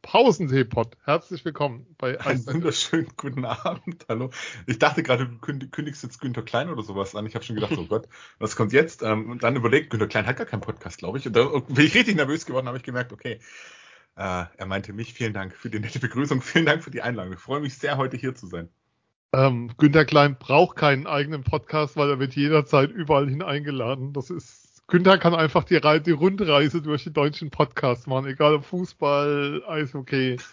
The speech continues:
Speaker 1: Hat ja auch eine Hansi Flick-Biografie geschrieben, also man hört ihn dann ja auch beim Deutschlandfunk.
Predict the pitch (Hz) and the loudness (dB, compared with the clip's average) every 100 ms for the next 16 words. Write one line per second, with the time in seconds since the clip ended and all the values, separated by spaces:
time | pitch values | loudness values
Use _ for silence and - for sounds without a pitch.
0 | _ _ - 135 135 113 131 127 123 123 | _ _ -2 4 4 4 2 2 2 0
1 | 135 127 135 185 180 156 147 143 143 - | -2 -4 -4 -4 2 6 6 6 4 4
2 | 135 135 - 131 127 123 113 117 123 123 | -2 -2 -2 -2 -2 -2 -2 0 0 -2
3 | 117 117 117 113 139 135 131 113 127 117 | -6 -6 -6 2 2 4 0 -2 -4 -6